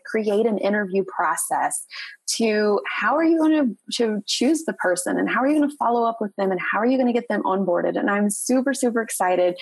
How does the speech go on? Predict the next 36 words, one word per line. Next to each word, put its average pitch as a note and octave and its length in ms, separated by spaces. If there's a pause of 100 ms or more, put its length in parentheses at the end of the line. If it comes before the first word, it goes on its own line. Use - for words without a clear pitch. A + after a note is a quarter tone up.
(320)
to A#3 100
be G#3+ 120
working G3 560
on F#3+ 140
the G3 40
beta F3+ 320
plan F3+ 440
right F3+ 280
now F3 260 (140)
for G3+ 240
this G#3+ 220
hiring F3+ 400
course. E3+ 460 (360)
And F#3 140
I F#3+ 100
cannot G#3+ 580
wait G3+ 180
to A3+ 120
share F3+ 300
it - 80
with G3 160
everyone F3 540
when F3 140
it G3 120 (100)
is F#3+ 220
ready F3+ 300
to F#3 100
go. E3 500 (500)
Um, G3+ 260
you B3 240
can C#4+ 280
find C4 320
me D4 320
online A#3 720 (100)
at A3 240 (160)
sprout - 600